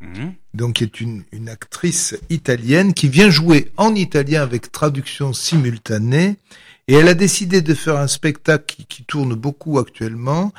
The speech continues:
Speaker 2: euh, qui s'appelle Virgine Madre, et donc qui est autour de, de la femme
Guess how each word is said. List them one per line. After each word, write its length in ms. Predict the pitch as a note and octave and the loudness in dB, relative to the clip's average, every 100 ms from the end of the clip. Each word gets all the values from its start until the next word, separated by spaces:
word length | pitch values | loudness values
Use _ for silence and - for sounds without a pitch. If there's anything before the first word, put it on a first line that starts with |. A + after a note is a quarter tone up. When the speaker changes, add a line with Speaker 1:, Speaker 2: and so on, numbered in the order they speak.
| - - _ G#2 | -20 -20 _ -12
Speaker 2:
euh, 60 | |
qui 160 | A2 B2+ | -12 -4
s'appelle 380 | C#3+ B2 C#3 B2+ | -2 0 2 2
Virgine 880 | A2+ D3 E3 E3 A#2 C#3 B2 A2 G2+ - - | 0 0 2 0 -4 -2 -2 -6 -8 -14 -18
Madre, 880 | F#2+ A2+ B2 D3 D#3 E3 F3 F#3+ F#3 _ _ - - _ _ | -12 -6 0 0 0 0 -2 -4 -8 _ _ -20 -20 _ _
et 100 | C3 | 2
donc 260 | E3 F3+ | 4 2
qui 180 | F3 F3+ | 2 4
est 60 | F3 | 8
autour 640 | E3+ E3 - G3 A3 G3 | 6 4 -4 -2 2 2
de, 260 | D3 C3+ A2+ | 0 -2 -2
de 160 | A2 | 0
la 160 | B2 A#2+ | 0 0
femme 540 | - - G#3+ A#3 A3+ | -4 4 4 4 -2